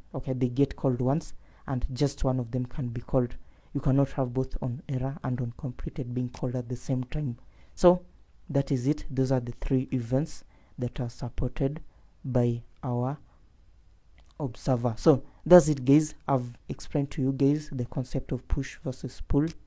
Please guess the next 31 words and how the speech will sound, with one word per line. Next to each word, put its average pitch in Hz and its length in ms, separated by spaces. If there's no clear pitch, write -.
right 160 180
here 139 180
in 127 200
reactive 131 440
programming. 135 560
So 131 320
we've 123 180
also 131 260
seen 151 360
the 123 140
observer, 131 580
which - 200
is 127 80
the 120 140
subscriber, 131 800
and 120 140
the 123 240
observable, 131 800
which 131 260
is 147 240
the, 131 320
um, 120 420
stream - 400
of 117 200
data 127 360
that 127 180
is - 140
being 127 240
subscribed 123 720
to. 143 160
So 127 260